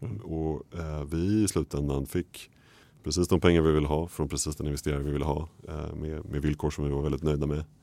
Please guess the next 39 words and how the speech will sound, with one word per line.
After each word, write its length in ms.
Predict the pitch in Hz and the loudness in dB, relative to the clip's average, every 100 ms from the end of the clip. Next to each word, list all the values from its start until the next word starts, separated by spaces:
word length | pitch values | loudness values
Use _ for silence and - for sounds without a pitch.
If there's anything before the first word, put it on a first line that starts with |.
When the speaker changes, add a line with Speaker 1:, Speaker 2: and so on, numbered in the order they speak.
| - | -16
Speaker 1:
Mm. 120 | - 117 | -12 -12
Speaker 2:
Så 120 | - 73 | -6 2
vi 100 | 85 | 8
var 160 | 101 | 10
oerhört 480 | 90 92 107 - - - | 10 10 10 6 -4 -10
stolt 380 | - 69 - - | -4 -4 -4 -4
över 160 | - | -4
det. 100 | - - | -6 -4
Och 100 | - | 2
jag 80 | 90 | 4
måste 200 | 95 87 | 6 6
faktiskt 260 | 78 - 90 90 | 4 2 -8 -6
på 100 | 85 | 0
något, 180 | 78 69 - 50 - 85 | 0 0 -10 -18 -14 -10
liksom, 320 | 82 71 69 73 - | -8 -6 -8 -12 -8
lite 300 | 76 80 - 76 | -2 -2 2 4
relaterad 640 | 73 80 78 - 98 90 73 - _ - - | 4 4 4 6 8 8 4 -10 _ -20 -12
fråga 300 | - 76 71 | -2 0 4
hur 80 | 76 | 4
det 60 | 73 | 6
här 80 | |
känns, 440 | 71 117 82 - - - | 6 4 4 2 -2 2
Speaker 1:
Ja. 60 | 73 | 2
Speaker 2:
säga 160 | 69 | 0
att 120 | 71 - | -2 -6
vi 120 | 82 | -2
såg, 500 | 80 - 90 85 73 71 - _ | 0 4 6 6 4 -6 -14 _
jag 120 | 85 | -8
tror 120 | - | -2
det 120 | 80 78 | 0 0
är 40 | |
ni 120 | 78 | 0
själva 280 | 76 80 90 | 0 2 2
som 240 | - 76 | 2 0
publicerar 400 | 71 73 71 78 | -2 -6 -4 -2
den 100 | 76 | -2
här 80 | 71 | 0
listan 320 | 73 76 73 | -2 -2 -4
på 320 | 71 73 73 | -4 -2 -2